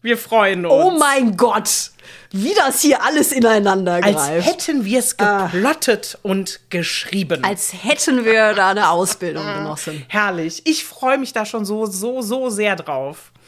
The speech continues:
Speaker 2: Ich mich auch. Nein, nein, machet gut.
Speaker 1: Live a line.
Speaker 2: Kommt gut durch den Sommer.
Speaker 1: Gleichfalls. Vielen Dank.
Speaker 2: Kommt ihr gut durch den Sommer.
Speaker 1: Bleibt gesund.
Speaker 2: Ähm, und wir sehen uns wieder. Ähm, legt doch mal die Füße hoch. Guckt mal was.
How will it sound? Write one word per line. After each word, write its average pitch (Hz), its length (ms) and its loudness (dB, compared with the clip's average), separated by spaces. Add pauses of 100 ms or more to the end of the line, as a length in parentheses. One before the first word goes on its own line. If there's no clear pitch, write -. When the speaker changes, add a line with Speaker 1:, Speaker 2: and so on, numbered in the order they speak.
Speaker 2:
Ich 196 240 0
mich 185 240 -2
auch. 160 320 -2 (500)
Nein, 196 140 0 (220)
nein, 208 80 -6 (260)
machet 214 320 0
gut. 196 340 -4
Speaker 1:
Live 170 160 -4
a 165 60 -4
line. 131 400 -6
Speaker 2:
Kommt 254 180 2
gut 226 160 -2
durch 214 160 0
den 190 120 -2
Sommer. 185 500 0
Speaker 1:
Gleichfalls. 131 880 -8
Vielen 147 360 -10
Dank. 147 100 -4
Speaker 2:
Kommt 214 220 -2
ihr 240 100 -2
gut 185 220 -4
durch 170 140 -6
den 165 120 -4
Sommer. 160 440 -2 (100)
Speaker 1:
Bleibt 240 320 -2
gesund. 277 720 -2
Speaker 2:
Ähm, 170 440 -4
und 180 200 -4
wir 185 140 0
sehen 214 220 0
uns 196 200 -4
wieder. 202 380 -2 (500)
Ähm, 165 380 -6
legt 196 160 -4
doch 202 40 -2
mal 175 120 -2
die 160 60 -8
Füße 190 280 -8
hoch. 202 280 -8 (840)
Guckt - 240 -6
mal 196 140 2
was. 214 340 -2